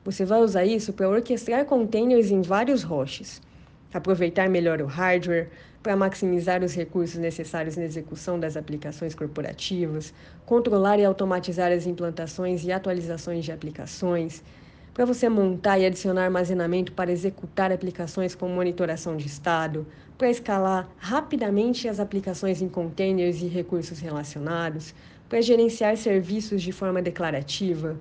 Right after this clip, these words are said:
garantindo também que as possibilidades sejam executadas sempre da maneira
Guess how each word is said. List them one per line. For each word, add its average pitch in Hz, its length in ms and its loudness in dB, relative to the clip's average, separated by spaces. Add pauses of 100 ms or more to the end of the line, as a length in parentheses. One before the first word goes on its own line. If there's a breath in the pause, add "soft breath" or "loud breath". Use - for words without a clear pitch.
(420 loud breath)
garantindo 226 560 4
também 208 240 2
que 202 80 -4
as 196 80 -4
possibilidades 185 720 0
sejam 180 200 0
executadas 175 600 -4
sempre 202 280 -2
da 180 140 -2
maneira 190 400 0